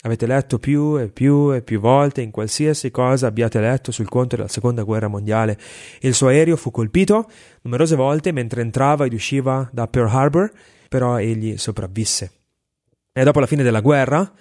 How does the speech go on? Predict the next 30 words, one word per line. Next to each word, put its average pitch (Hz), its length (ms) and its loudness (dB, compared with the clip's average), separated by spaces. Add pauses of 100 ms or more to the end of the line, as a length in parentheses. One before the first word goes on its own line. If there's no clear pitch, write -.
(240)
Mitsuo 139 580 0
Fuchida 151 560 0
fu 120 340 -4 (360)
assediato 131 840 0
dai 101 320 -4
ricordi 113 380 -2
della 101 180 -6
morte 120 540 -4 (640)
e 117 240 2
decise 139 540 2
di 131 240 0
diventare 147 640 2
una 127 160 -4
sorta 139 320 -2
di 123 180 0
recluso 117 760 0
e 147 80 -2
si - 160 -6
dedicò 127 600 -2
all'agricoltura 117 760 0
nei 101 120 -6
pressi 107 260 -6
di 104 80 -6
Osaka. 117 420 -2 (460)
Quello 113 360 -6
gli 98 140 -8
diede 98 440 -6
tempo 107 260 -4
per 98 140 -6
riflettere. 107 520 -4